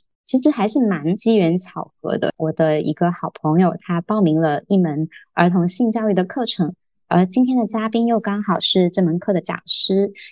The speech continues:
也是这个机构的创始人小胡老师。而且在录这期播客之前，我们都非常认真地读完了他的书。那我们就来欢迎一下今天的嘉宾胡家威小胡老师吧。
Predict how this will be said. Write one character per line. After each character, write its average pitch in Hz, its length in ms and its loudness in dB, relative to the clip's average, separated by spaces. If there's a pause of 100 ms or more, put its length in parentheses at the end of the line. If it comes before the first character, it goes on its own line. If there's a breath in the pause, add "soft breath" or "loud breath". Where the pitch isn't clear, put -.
(100)
也 165 120 4
是 185 220 0
这 185 160 2
个 175 200 0
机 220 160 -2
构 233 180 -2
的 170 280 0
创 220 200 -2
始 - 160 0
人 151 420 0 (160)
小 170 220 2
胡 185 120 2
老 208 200 2
师。 214 400 2 (340)
而 180 140 2
且 185 180 4
在 185 320 0
录 202 160 6
这 208 160 2
期 202 160 2
播 196 300 2
客 202 180 2
之 208 220 2
前， 170 300 0 (340)
我 185 100 4
们 180 220 4
都 202 160 6
非 226 180 6
常 185 260 0
认 240 220 2
真 208 300 2
地 320 280 0
读 170 120 0
完 170 220 -2
了 175 160 -2
他 196 180 -4
的 190 100 -2
书。 208 460 2 (320 loud breath)
那 190 160 2
我 180 40 4
们 165 320 0
就 196 120 0
来 175 160 0
欢 240 240 2
迎 196 100 4
一 196 60 2
下 190 240 -4
今 208 160 -2
天 220 100 2
的 208 80 -2
嘉 190 220 -6
宾 208 340 0
胡 180 140 0
家 202 260 -2
威 208 200 2
小 185 200 -4
胡 175 160 -6
老 185 160 0
师 - 180 -6
吧。 196 280 -6